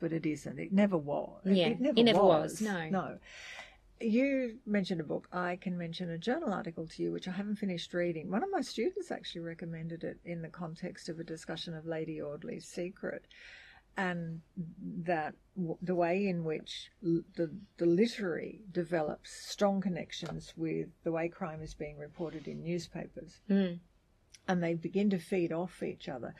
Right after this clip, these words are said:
Speaker 1: 'Cause another thing that fascinates me is that with the growth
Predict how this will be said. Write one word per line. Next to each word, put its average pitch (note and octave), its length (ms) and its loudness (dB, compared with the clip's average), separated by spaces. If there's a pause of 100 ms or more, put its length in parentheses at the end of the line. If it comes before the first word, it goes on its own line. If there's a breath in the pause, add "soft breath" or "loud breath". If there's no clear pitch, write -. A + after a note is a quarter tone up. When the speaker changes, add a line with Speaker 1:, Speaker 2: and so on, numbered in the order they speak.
(260 loud breath)
Speaker 1:
'Cause G#3 180 -2
another A#3 340 4
thing A#3 180 0
that - 160 -4
fascinates F3 640 -4
me - 380 -6 (460 loud breath)
is G3 160 2
that - 240 0
with F#3+ 160 0
the F#3+ 80 0
growth G#3 580 2